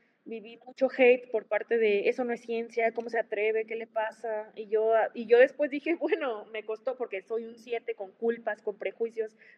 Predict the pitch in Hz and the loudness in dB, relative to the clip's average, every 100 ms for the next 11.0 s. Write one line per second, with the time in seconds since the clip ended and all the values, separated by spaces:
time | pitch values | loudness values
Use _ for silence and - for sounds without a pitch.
0 | - 247 247 254 269 254 262 233 226 - | 2 4 6 4 2 -2 0 0 -2 -14
1 | _ _ _ _ _ _ 226 254 247 240 | _ _ _ _ _ _ -4 -2 -2 -2
2 | 254 247 214 196 196 202 220 262 233 240 | -4 -4 -4 -4 -4 -8 -6 -6 -6 -4
3 | 320 262 214 - 254 277 220 214 240 254 | -2 -2 -6 -6 -2 -2 -2 -4 -4 -4
4 | - 311 605 247 233 294 - - 392 - | 4 4 6 2 -2 -4 -8 2 2 4
5 | 403 - 320 - 320 330 320 269 247 247 | 2 4 2 2 2 2 4 2 2 -4
6 | 262 262 262 254 240 208 196 202 202 240 | -6 -6 -8 -6 -6 -6 -8 -14 -10 -8
7 | 349 415 302 262 226 226 226 254 254 262 | -8 -6 -6 -4 -4 -4 -4 -6 -6 -6
8 | 254 254 226 196 190 - - _ - 202 | -4 -2 -2 -2 -6 -8 -20 _ -6 -4
9 | 240 247 269 233 - 247 247 240 233 220 | 0 2 2 0 -2 -8 -10 -4 -4 -4
10 | 208 196 185 190 _ _ - 202 202 - | -6 -6 -6 -10 _ _ -8 -4 -2 -4